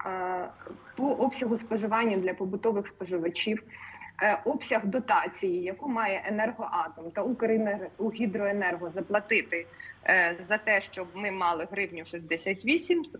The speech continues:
складає приблизно сто сорок шість мільярдів гривень. Тобто це не пряме дотування з державного бюджету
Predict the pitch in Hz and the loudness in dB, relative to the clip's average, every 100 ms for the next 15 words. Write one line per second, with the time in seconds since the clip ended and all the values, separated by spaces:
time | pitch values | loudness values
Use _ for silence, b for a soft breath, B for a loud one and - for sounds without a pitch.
0 | - - - 196 214 285 269 190 185 269 | -18 -8 0 6 6 6 0 -6 -2 -2
1 | 247 202 - 254 247 233 240 196 - 254 | 0 -4 -4 -4 -4 -2 -2 -2 -4 -6
2 | 220 180 185 202 190 170 175 156 139 - | -6 -2 0 0 0 -4 -2 -2 -4 -10
3 | - - - B B B - 254 - - | -14 -20 -20 B B B 2 2 2 -2
4 | 214 - 339 302 302 330 285 190 180 185 | -2 2 4 4 2 2 4 4 4 2
5 | 220 190 196 202 190 202 190 175 208 180 | 2 4 4 4 2 0 -2 2 4 4
6 | 151 165 190 190 220 269 330 339 | 2 0 0 4 4 4 2 -2